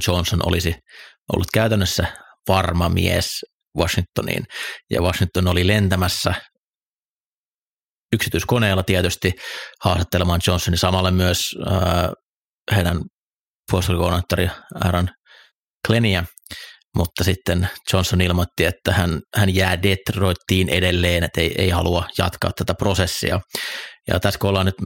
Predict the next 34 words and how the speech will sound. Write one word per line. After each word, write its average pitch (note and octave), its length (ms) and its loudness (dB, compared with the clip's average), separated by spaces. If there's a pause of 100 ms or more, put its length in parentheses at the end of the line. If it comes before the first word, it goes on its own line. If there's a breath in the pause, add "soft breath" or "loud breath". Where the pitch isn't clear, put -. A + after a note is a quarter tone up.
(140)
mekin F#2 240 2
ollaan F2+ 220 2
nostettu F2+ 340 -2
näitä, F2 280 0
äh, D#2+ 400 -2 (720)
että - 240 -12
kun - 180 -6
nämä B1+ 200 -4 (120)
N E2+ 120 0
F - 40 -6
C F2 200 0
Beat-toimittajat, - 1600 -4 (720)
Adam F2 180 0
Schefterit F2 480 -2
ja F2+ 60 0
Rappaportit F2+ 520 -4
käytännössä F#2 420 0 (580 loud breath)
julkaisee G#2 420 2
just G#2+ 260 2
sitä, G2+ 320 0 (100)
mitä F2+ 460 0 (400)
agentit F#2 560 2
ja F2+ 140 2
omistajat F2+ 600 0
sun F2+ 120 2
muut F2+ 220 2
haluaa, F#2 480 2
niin E2+ 180 0
nyt F#2+ 180 2
nähtiin F#2+ 300 0
taas F#2 180 0
hieno F2+ 220 2
tämmönen F2+ 340 0 (440 loud breath)
kissahiirileikki. F2+ 920 0